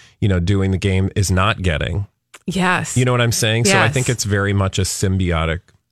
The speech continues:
Speaker 1: relationship.
Speaker 2: One more really quick before I forget this, 'cause I forgot to share this with you when we were talking in the last hour about the profile that was written about,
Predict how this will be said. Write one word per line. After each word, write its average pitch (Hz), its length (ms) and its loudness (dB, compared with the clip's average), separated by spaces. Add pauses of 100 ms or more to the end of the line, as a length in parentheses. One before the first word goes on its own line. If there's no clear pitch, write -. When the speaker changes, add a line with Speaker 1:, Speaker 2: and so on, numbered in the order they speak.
(100)
Speaker 1:
relationship. 82 720 -4
Speaker 2:
One 262 200 2
more 294 160 2
really 220 180 2
quick 214 220 0
before 196 240 0
I 196 60 2
forget 185 280 -2
this, 151 260 0
'cause 180 140 0
I 180 80 0
forgot 220 320 0
to 202 100 2
share 185 280 2
this 196 200 0
with 165 120 0
you 160 160 2
when 156 180 2
we 160 120 2
were 156 100 0
talking 175 320 0
in 156 80 2
the 156 80 2
last 156 340 0
hour 160 220 0
about 151 220 -2
the 160 60 -4
profile 165 460 0
that 147 100 -2
was 156 140 -4
written 170 220 0
about, 147 360 -2